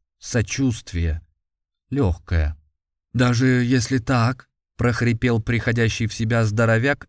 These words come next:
отталкивая заросшей густым черным волосом рукой суетящихся сыновей. «Даже если все так,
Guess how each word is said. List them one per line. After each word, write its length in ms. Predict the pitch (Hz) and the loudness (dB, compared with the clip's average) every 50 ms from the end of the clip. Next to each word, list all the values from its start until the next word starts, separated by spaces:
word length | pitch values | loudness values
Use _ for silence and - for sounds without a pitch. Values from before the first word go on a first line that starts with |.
| _ _ | _ _
отталкивая 920 | - 113 113 - _ - 131 127 123 117 117 - 123 113 110 113 110 110 | -4 -4 -4 -4 _ -4 -2 0 0 -2 -2 -4 -2 0 2 2 2 2
заросшей 600 | 104 101 113 113 120 120 110 - - - 113 107 | 2 2 0 0 0 0 -2 -4 -4 -4 -2 -2
густым 540 | 104 107 110 107 - - - - 117 113 107 | 0 0 -2 -2 -2 -4 -4 -2 0 0 0
черным 480 | 98 - - 117 113 110 107 110 107 107 | 0 0 0 0 0 0 0 0 0 0
волосом 540 | 101 113 120 120 120 110 - - 113 113 110 | 0 0 0 0 0 0 -2 -2 0 0 2
рукой 480 | 110 110 101 - - 131 135 127 - - | 2 0 -2 -2 -2 0 0 0 -2 -4
суетящихся 840 | - - - 123 117 110 101 - - 120 107 - - 110 - - 110 | -8 -6 -2 0 0 0 0 0 0 -2 -2 -2 -4 -6 -6 -4 -4
сыновей. 500 | 104 - 123 113 113 113 107 107 98 87 87 | -4 -2 0 0 0 2 2 2 0 0 0
«Даже 460 | 120 127 127 131 127 123 143 143 143 | 2 2 2 2 2 2 0 0 0
если 400 | 135 127 139 147 127 - 143 143 | 0 0 0 -2 -2 0 -2 -2
все 220 | 139 - - 151 | -2 -2 -2 -2
так, 400 | 131 - 165 151 117 92 - - | -2 -2 0 0 0 -2 -4 -8